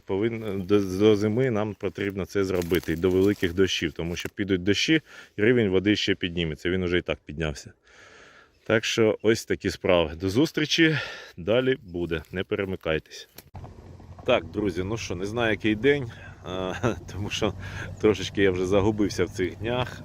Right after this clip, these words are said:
А, можна сказати, що ми дійшли вже до краю, е, торцьової сторони, скажімо так. Бічний бок, чи як його правильно сказати. Ну, коротше кажучи, пройшли ми другу сторону, отак, другу меншу сторону.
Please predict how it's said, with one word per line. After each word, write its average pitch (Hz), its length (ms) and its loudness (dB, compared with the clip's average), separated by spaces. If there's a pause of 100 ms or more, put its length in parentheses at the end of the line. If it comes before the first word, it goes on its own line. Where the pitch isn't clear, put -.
А, 92 200 -2
можна 101 300 -4
сказати, 101 460 0
що - 160 -6
ми 104 180 -4
дійшли 101 420 0
вже 87 180 -4
до 92 280 2
краю, 98 540 2 (720)
е, 90 260 0
торцьової 95 840 2
сторони, 95 520 -2
скажімо 76 440 -8
так. - 240 -8 (360)
Бічний 92 340 -4 (320)
бок, 110 260 2
чи 82 160 -8
як 92 220 0
його 87 120 0
правильно 87 440 0
сказати. 95 480 0
Ну, 139 100 -2
коротше 123 420 4
кажучи, 107 560 0 (540)
пройшли 120 420 2
ми 127 120 2
другу 123 340 4
сторону, 85 600 2
отак, 87 280 -2 (320)
другу 123 300 2
меншу 104 380 0
сторону. 90 460 0